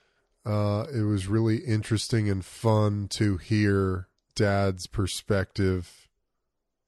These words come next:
and see how that has influenced the way I view the world and the way I look at things. It was a lot of fun. Um, and much more to come with Dad for sure.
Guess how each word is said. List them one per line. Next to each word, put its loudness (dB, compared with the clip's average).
and -6
see -2
how -2
that 0
has -2
influenced -4
the 0
way 2
I -2
view 0
the -2
world -2
and -4
the -4
way -2
I -2
look -6
at -10
things. -10
It -4
was -4
a -2
lot -2
of -4
fun. -4
Um, -2
and 2
much 2
more 6
to 4
come 2
with 2
Dad 2
for 0
sure. 2